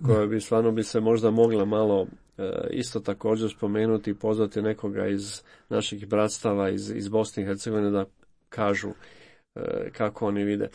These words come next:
No, idemo dalje sa našim putem. E, križ kao križ, on zapravo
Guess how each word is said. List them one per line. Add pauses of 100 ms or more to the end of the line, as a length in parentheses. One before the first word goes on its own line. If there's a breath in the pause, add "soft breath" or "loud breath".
(240 loud breath)
No, (300)
idemo
dalje
sa
našim
putem. (680 loud breath)
E, (560)
križ
kao
križ, (160)
on
zapravo